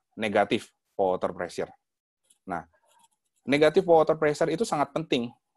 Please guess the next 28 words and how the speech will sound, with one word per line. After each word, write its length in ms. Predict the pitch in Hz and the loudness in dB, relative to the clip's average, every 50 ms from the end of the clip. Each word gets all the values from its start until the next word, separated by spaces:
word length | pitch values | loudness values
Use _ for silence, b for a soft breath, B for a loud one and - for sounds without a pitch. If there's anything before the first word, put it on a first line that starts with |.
| _ - | _ -2
tapi 320 | 131 139 - - 208 214 | -2 0 0 -2 -4 -2
apa 560 | - - 175 185 - - 214 214 202 202 - - _ _ _ _ _ - | -2 -2 -2 -4 -2 0 2 2 2 2 0 -6 _ _ _ _ _ 0
parameter 640 | 156 147 147 147 143 147 143 139 - - 185 196 185 | 2 2 4 2 2 0 -2 -2 0 0 0 2 2
yang 400 | 170 147 143 143 165 185 190 185 _ _ 135 | 2 2 2 2 0 -2 -8 -12 _ _ -6
mempengaruhi 800 | 131 123 127 131 123 120 113 110 113 110 113 113 107 156 156 143 | -4 -4 -2 -4 -4 -2 -2 -2 -2 -2 -2 -4 -4 -4 -4 -4
negatif 340 | 123 101 101 98 95 - 104 - | -2 0 0 -2 -2 -4 -4 -4
water 240 | 101 90 90 - 95 | -2 -2 -2 -4 -6
pressure? 400 | - 90 90 - - 85 - - _ _ _ _ _ _ | -6 -6 -8 -8 -8 -12 -12 -14 _ _ _ _ _ _
Salah 240 | - 147 139 151 160 | 2 4 4 4 4
satunya 640 | 156 165 156 151 - 196 196 139 107 110 139 - - | 2 0 0 2 0 0 0 0 -2 -2 -4 -6 -6
adalah 480 | - 101 101 95 95 90 90 110 147 - _ _ | -4 -4 -2 0 0 0 0 -2 -4 -6 _ _
water 400 | - 87 92 90 87 - 101 98 | -8 -4 -4 -4 -2 -2 -4 -4
content. 320 | 98 90 90 85 82 78 80 - _ _ b b b b b b | -4 -6 -6 -8 -12 -14 -16 -18 _ _ b b b b b b
Karena 320 | b - 123 131 151 180 185 | b 0 0 2 2 0 0
ketika 320 | - 160 156 135 - 139 | 0 -2 -2 -2 -2 -2
hujan 400 | 131 151 143 120 117 139 135 143 | 0 0 0 2 2 0 0 0
turun, 400 | - 175 208 214 147 143 180 190 - _ _ | 0 2 2 4 4 2 2 -2 -10 _ _
artinya 640 | - 113 117 117 120 - 127 120 120 123 147 185 208 - _ _ _ _ _ _ _ | -2 0 0 0 0 -2 -4 -4 -4 -4 -4 -6 -6 -8 _ _ _ _ _ _ _
water 400 | - 113 117 120 - 131 135 135 | 2 2 2 2 4 2 0 0
content, 500 | - 127 110 107 104 - 101 104 135 170 165 - _ _ - | 2 0 0 0 -2 -2 -2 -2 -4 -6 -10 -16 _ _ -10
eh, 340 | 107 107 107 104 104 107 - - 113 | -8 -6 -4 -4 -4 -4 -2 0 0
air 160 | 117 135 151 | 2 4 2
di 160 | 139 117 113 104 | 2 2 2 0
dalam 240 | 101 101 101 104 | 0 0 0 0
tanah 240 | - 104 104 104 107 | -2 -2 -2 -2 -6
itu 240 | 87 92 - 151 156 | -8 -8 -6 -4 -4
akan 240 | 113 117 - 127 127 | -2 -2 -2 -2 -2
berubah. 340 | 123 110 107 95 101 90 | -2 -2 -2 0 -2 -2